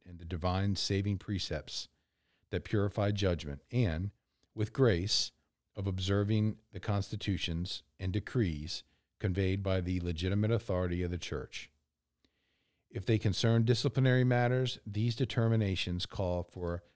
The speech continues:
docility and charity. In the work of teaching and applying Christian morality,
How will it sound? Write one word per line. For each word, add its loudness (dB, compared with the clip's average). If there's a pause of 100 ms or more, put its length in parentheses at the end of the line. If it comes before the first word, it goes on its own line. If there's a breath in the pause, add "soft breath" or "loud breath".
(120)
docility 0
and 0
charity. -4 (1080)
In -4
the 4
work 2
of -2
teaching 0
and 2
applying 0
Christian -2
morality, -2